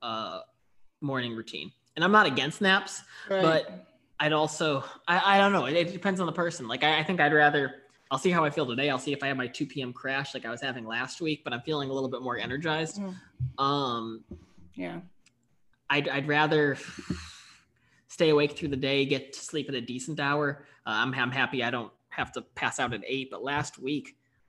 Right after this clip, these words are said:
Speaker 1: I mean, when we finished Rachel Hollis that Friday, I think I went to sleep at eight, like you just said you did,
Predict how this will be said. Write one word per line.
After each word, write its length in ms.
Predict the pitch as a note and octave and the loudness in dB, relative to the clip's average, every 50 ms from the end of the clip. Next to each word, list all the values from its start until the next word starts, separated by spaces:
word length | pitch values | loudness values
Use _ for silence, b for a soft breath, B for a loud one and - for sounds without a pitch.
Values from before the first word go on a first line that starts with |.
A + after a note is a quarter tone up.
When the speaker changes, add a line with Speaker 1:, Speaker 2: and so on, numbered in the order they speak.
| _ _ - | _ _ -8
Speaker 1:
I 60 | C3 | -6
mean, 280 | C#3 C3+ C3 B2+ C3 | -4 -4 -4 -6 -4
when 120 | B2 C#3 C#3 | -2 0 2
we 120 | D3 F#3 | 2 2
finished 340 | F3 - F3 F3 F#3 E3 - | 4 4 4 4 4 4 2
Rachel 240 | D3 C#3+ C#3+ D#3+ C3+ | 0 0 0 0 2
Hollis 400 | B2 C#3+ C#3+ C#3+ A#2+ A2+ A2+ - | 4 4 4 4 2 0 -4 -2
that 280 | - C3 B2 - - | 0 0 0 0 -4
Friday, 520 | - - C#3 B2+ C3+ C#3 B2+ F#2+ E2 F2+ - _ _ _ _ _ _ b b b b b b b _ _ | -4 2 2 2 2 2 0 -4 -6 -8 -12 _ _ _ _ _ _ b b b b b b b _ _
I 100 | - - | -12 -12
think 220 | - - E3+ D3+ | -6 -4 -4 0
I 80 | E3 E3+ | 0 0
went 200 | F3 F3 D#3+ E3 | 0 0 0 -2
to 60 | D3 B2+ | -4 -8
sleep 480 | - - - D3 C#3+ C3+ B2+ C3 - - _ _ _ _ _ _ _ _ _ _ _ - - - | -8 -6 -4 -2 -2 -2 -4 -6 -10 -18 _ _ _ _ _ _ _ _ _ _ _ -18 -8 -4
at 220 | C#3 C3 A#2+ - - - - _ _ _ _ _ _ - - - - - | -2 -2 -2 -4 -8 -14 -20 _ _ _ _ _ _ -20 -20 -8 -2 0
eight, 380 | D#3+ D3+ C3+ - - - - | 2 2 0 -2 -6 -12 -8
like 180 | D#3 C3 C3 C3 | -6 -4 -4 -2
you 140 | C3+ C3 B2+ | -2 -2 0
just 160 | C#3+ C3 - | -2 -2 -2
said 160 | D3 B2+ A#2 | -4 -4 -4
you 80 | B2 B2+ | -4 0
did, 300 | C#3+ E3+ E3+ E3+ E3 | 2 2 2 2 -2